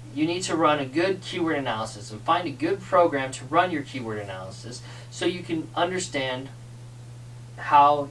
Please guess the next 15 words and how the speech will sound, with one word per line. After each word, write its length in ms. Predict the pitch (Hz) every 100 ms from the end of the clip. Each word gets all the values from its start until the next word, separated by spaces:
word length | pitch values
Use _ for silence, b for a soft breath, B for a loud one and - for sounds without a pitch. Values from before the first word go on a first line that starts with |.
| -
your 140 | 123
keyword 400 | 131 135 123 120
is 100 | 113
gonna, 200 | 113 110 104 101 -
uh, 220 | 107 101 - -
how 200 | 139 139
well 220 | 139 127
your 160 | 120
keyword 340 | 117 117 104 104
is 120 | -
gonna 180 | 95 -
rank 180 | - - - - B B B
above 340 | 151 - 135 135
the 80 |
competition. 800 | 139 135 127 117 123 - 113 113